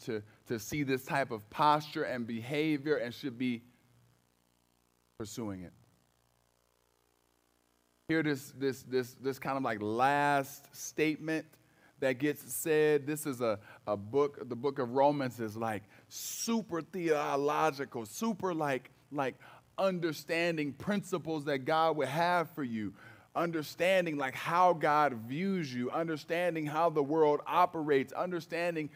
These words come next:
certain behaviors. Love that Paul breaks it down and goes relational for the end.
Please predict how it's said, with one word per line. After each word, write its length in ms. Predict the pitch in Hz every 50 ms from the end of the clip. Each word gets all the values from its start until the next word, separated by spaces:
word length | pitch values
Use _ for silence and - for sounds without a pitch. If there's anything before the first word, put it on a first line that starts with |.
| - - -
certain 320 | - - 180 185 190 180
behaviors. 840 | 147 139 143 156 170 160 180 202 196 175 147 143 131 120 110 101 - - - - - - _ _ _ _ _ _ _ _ _ _ _ _ _ _ _ _ _ _ -
Love 240 | 151 165 160 147
that 140 | 139 135 -
Paul 320 | - 151 156 143 139 131 120
breaks 360 | 117 120 135 139 139 135 -
it 120 | 131 113
down 340 | 107 123 131 131 127 123 117
and 140 | 113 110 104
goes 260 | 127 127 131 127 113
relational 760 | 110 107 104 104 110 120 131 135 123 - - 113 101 101 107 104
for 120 | - 113 104
the 100 | 101 82
end. 320 | 80 104 98 85 82 80